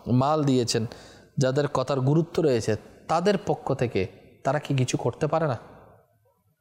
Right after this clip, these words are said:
কই? আফসোসের বিষয়। সেকেন্ড হচ্ছে, আমরা ভালো জায়গার মধ্যে থেকে যখন কি অসৎ আচরণ করে, অসৎ কাজের মধ্যে লিপ্ত হয়, তো তাকে আমরা মহাব্বত, ভালোবাসা দিয়ে তাকে আল্লাহ তাআলার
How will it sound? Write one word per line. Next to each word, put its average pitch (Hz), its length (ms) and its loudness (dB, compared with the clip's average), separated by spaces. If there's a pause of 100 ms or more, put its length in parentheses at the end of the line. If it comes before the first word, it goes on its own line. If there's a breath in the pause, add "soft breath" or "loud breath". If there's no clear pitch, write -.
(560)
কই? 95 200 -2 (840)
আফসোসের - 440 -6
বিষয়। 107 260 -10
সেকেন্ড 147 440 -2
হচ্ছে, 143 280 -2 (260 loud breath)
আমরা 156 600 0 (140)
ভালো 156 280 0
জায়গার 143 340 0
মধ্যে 120 280 0
থেকে 107 360 -2 (920)
যখন 120 280 -2
কি 131 140 -2 (100)
অসৎ 135 300 0
আচরণ 110 380 -2
করে, 95 200 -2 (120)
অসৎ 120 320 -2
কাজের 120 260 0
মধ্যে 104 220 0
লিপ্ত 101 360 0
হয়, 117 240 2 (520 loud breath)
তো 151 80 -2
তাকে 139 280 -2
আমরা 143 220 2
মহাব্বত, 131 720 2 (140)
ভালোবাসা 120 560 0
দিয়ে 123 380 2
তাকে 117 340 -2 (100)
আল্লাহ 123 320 2
তাআলার 117 300 0